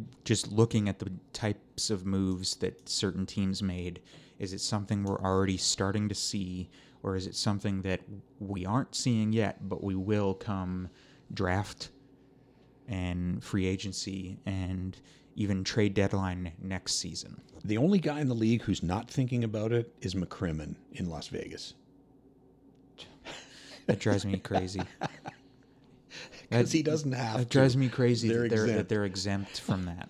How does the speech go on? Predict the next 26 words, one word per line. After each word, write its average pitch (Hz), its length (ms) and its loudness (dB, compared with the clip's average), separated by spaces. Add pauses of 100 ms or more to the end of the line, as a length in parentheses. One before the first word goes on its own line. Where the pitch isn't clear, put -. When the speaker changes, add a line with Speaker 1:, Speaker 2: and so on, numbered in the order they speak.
(140)
Speaker 1:
It 110 160 -2 (340)
<laughs> - 280 -10
baffles 107 480 2
me. 95 280 -2 (580)
Um, 98 520 0 (520)
Speaker 2:
So, 123 240 0 (720)
Speaker 1:
uh, 135 60 4 (240)
but, 120 480 2
okay. 95 280 0 (1800)
Before 123 320 0
you 117 160 4
ask 104 320 -2
yours, 82 300 -6
Speaker 2:
Sorry 156 160 0
to 104 80 4
Speaker 1:
I - 20 2
Speaker 2:
put 101 140 4
you 107 80 0
in 101 80 0
a 87 60 0
tailspin - 500 -6
here. 92 260 -8
Speaker 1:
I 110 80 4
want 123 380 4
to 117 420 6 (580)
speak - 540 -2